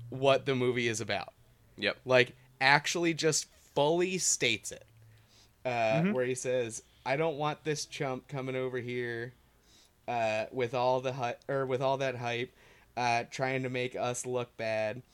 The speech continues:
Speaker 1: Uh, they tried every other way. Uh, with Rock's help, we can, uh, get great media coverage.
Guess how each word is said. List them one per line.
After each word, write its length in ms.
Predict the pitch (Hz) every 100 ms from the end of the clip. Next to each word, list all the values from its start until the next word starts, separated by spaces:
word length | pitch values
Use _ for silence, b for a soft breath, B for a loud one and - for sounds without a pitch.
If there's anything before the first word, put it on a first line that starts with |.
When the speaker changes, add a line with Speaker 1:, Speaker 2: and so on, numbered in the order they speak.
| b b b _ _
Speaker 1:
Uh, 320 | 123 117 113 113 -
they 180 | 143
tried 500 | 147 - 151 147 139 -
every 460 | 127 143 143 160 135
other 340 | 123 135 156
way. 520 | 151 156 165 165 180 b b b b _
Uh, 360 | 120 120 117 120 - _ - _ _ _ - _ _
with 240 | 131 139 127
Rock's 360 | 143 147 151
help, 400 | - 143 143 131 _ 127
we 160 | 131
can, 400 | 123 135 127 123 - -
uh, 360 | 117 113 117 - -
get 280 | 135 - 117
great 320 | 139 143 -
media 400 | 139 139 131 123
coverage. 640 | - 123 117 117 110